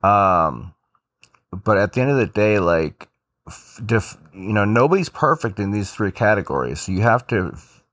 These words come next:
identify which of these three categories, um, are you lacking in, and pick up a good book about it and learn about it.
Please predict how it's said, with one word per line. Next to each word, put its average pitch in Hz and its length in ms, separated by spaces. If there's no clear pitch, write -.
identify 107 960
which 131 480
of 143 80
these 143 220
three 123 200
categories, 87 1300
um, 80 760
are 107 160
you 107 160
lacking 98 480
in, 73 380
and 92 400
pick 135 240
up 107 120
a 104 80
good 107 340
book 120 260
about 90 380
it 92 100
and 90 120
learn 139 240
about 64 300
it. - 120